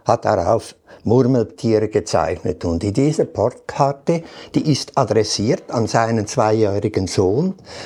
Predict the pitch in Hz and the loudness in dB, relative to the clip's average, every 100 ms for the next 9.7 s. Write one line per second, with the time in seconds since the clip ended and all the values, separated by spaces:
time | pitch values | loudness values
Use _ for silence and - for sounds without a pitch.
0 | - - - - - 127 120 139 139 - | -16 -16 -16 -16 0 2 4 2 0 0
1 | 135 127 135 - 113 110 104 101 117 110 | 2 2 0 -2 0 0 -2 0 0 2
2 | 123 135 - - 110 120 131 165 165 110 | 0 -2 -4 -2 0 2 2 2 0 -2
3 | 104 110 90 95 - 90 92 113 113 110 | 0 0 -2 -2 -2 -2 -2 0 0 -2
4 | - 113 - - 110 143 139 - 117 - | -2 -2 0 2 2 2 -2 -2 -2 0
5 | 113 113 - 110 107 104 110 107 117 160 | 0 0 0 0 2 0 2 2 0 -2
6 | - - 143 117 - 110 107 107 - 85 | -4 -4 -2 -2 -2 -2 -2 -2 -2 0
7 | 107 - 104 107 107 104 127 - 95 104 | -2 -2 -2 0 0 0 0 -2 -2 -2
8 | - 90 87 87 87 98 85 87 87 101 | 0 0 0 -2 -4 -4 -2 -6 -2 -2
9 | 85 87 - 110 107 85 - | -2 -6 -2 -2 -2 -2 -8